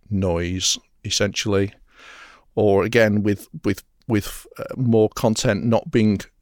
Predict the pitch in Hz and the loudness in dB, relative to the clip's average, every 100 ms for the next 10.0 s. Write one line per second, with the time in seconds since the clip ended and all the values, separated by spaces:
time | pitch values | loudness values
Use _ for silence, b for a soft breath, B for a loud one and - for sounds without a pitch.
0 | - 98 104 - 117 - 147 135 131 123 | -8 -6 -6 -8 -10 -6 -2 2 2 0
1 | - 113 110 - 120 110 107 - 107 123 | 0 -2 -2 0 2 4 2 0 -2 -2
2 | - 120 107 104 - - - 110 _ _ | 0 -2 -2 -2 -4 -6 -6 -6 _ _
3 | - - 104 - 127 131 131 127 B B | -8 -6 -4 2 4 6 4 0 B B
4 | B B B - 101 104 113 _ b b | B B B -6 -4 -4 -8 _ b b
5 | 113 113 110 107 - 117 104 101 - 107 | 0 2 2 0 2 2 2 -2 -2 0
6 | 104 104 101 120 120 110 104 107 104 - | 0 0 -2 0 2 2 2 2 0 -2
7 | - 107 101 101 101 _ b b b b | -2 2 2 0 -4 _ b b b b
8 | b - - 110 - - 101 101 - 131 | b -8 -6 -4 -4 -2 0 0 0 -2
9 | - 120 - 135 131 - 131 117 120 | -2 -4 2 4 4 2 2 4 2